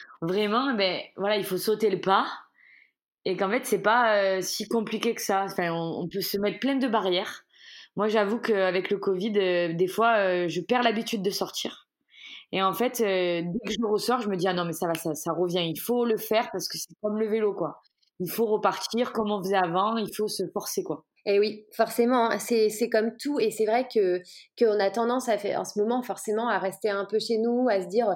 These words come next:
Speaker 2: Oh, bah, j'ai un peu la flemme, du coup. » Et en fait, non, il faut se, il faut se motiver, il faut, il faut partir, il faut en profiter parce qu'en plus, voilà, toi, t'es avec un, un bébé qui a un âge où c'est encore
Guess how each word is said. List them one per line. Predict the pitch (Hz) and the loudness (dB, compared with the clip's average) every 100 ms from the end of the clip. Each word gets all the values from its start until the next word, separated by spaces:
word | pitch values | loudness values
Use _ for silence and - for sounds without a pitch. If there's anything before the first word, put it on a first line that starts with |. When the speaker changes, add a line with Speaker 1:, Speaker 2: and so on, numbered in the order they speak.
| - - - | -4 -16 0
Speaker 2:
Oh, | 214 | 2
bah, | 196 202 202 | 2 0 -4
j'ai | 202 | -2
un | 185 | -2
peu | 190 | 2
la | 214 220 | 0 0
flemme, | 247 254 254 | 0 2 2
du | 214 214 | 0 -2
coup. » | 277 294 | -2 2
Et | 202 | 2
en | 170 | 2
fait, | 165 226 214 | 0 -2 0
non, | 202 | 0
il | 190 175 | 0 0
faut | 254 | -2
se, | 247 - 190 180 | -2 0 0 0
il | |
faut | 185 247 | -2 -2
se | 247 | 0
motiver, | 220 214 190 202 190 | -2 -2 0 2 2
il | |
faut, | 170 - 202 190 - - - | -2 0 0 0 -6 -20 -12
il | 214 | -8
faut | - 247 | 0 2
partir, | 247 202 - 220 226 214 | 4 0 -2 0 0 0
il | |
faut | 208 226 | -2 0
en | 214 | 0
profiter | 208 214 214 233 240 | 0 -4 -2 -2 0
parce | 190 | -2
qu'en | - 180 | -4 -6
plus, | 226 208 | -4 -2
voilà, | 208 214 - | 0 0 -2
toi, | 214 208 | -2 -2
t'es | 202 185 | 0 2
avec | 165 160 160 175 180 | 2 2 0 -2 -2
un, | |
un | 160 170 | -2 0
bébé | 175 180 226 | 0 2 0
qui | 208 | 0
a | 170 | 0
un | 175 | 2
âge | 196 202 | 2 0
où | |
c'est | - 165 | -6 -8
encore | 160 170 | -6 -10